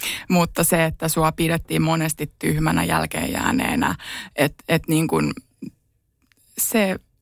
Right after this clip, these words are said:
se, se satuttaa vielä tänä päivänäkin, koska nyt näkee niin selvästi sen eron. Mä oon tietenkin, mä oon ylipainoinen edelleen, mut mä oon ilmeisesti jossain määrin, öö,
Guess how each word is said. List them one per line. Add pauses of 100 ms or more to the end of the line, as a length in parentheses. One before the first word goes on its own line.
(260)
se,
se
satuttaa
vielä
tänä
päivänäkin,
koska
nyt
näkee
niin
selvästi
sen
eron.
Mä
oon
tietenkin,
mä
oon
ylipainoinen
edelleen,
mut
mä
oon
ilmeisesti
jossain
määrin, (580)
öö,